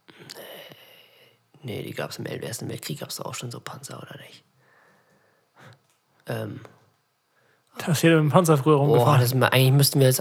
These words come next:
Speaker 1: als Deutsche wissen, wann das erste Automobil gebaut wurde von Karl Benz.
Speaker 2: Stimmt.
Speaker 1: Ich weiß, dass Karl Benz das gebaut hat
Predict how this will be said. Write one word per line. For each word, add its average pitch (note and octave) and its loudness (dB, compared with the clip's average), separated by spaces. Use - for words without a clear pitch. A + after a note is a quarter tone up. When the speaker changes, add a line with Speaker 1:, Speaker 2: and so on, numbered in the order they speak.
Speaker 1:
als B2+ -2
Deutsche C3 2
wissen, C3+ 2
wann A2+ 2
das G#2+ -4
erste A#2+ -4
Automobil A#2+ 2
gebaut A2 2
wurde A2+ 0
von A#2+ -4
Karl A#2 0
Benz. A#2+ -2
Speaker 2:
Stimmt. E3 -2
Speaker 1:
Ich - -2
weiß, C3+ 4
dass C3 0
Karl C3+ 6
Benz C#3+ 4
das D3 2
gebaut D3 6
hat F#3+ 2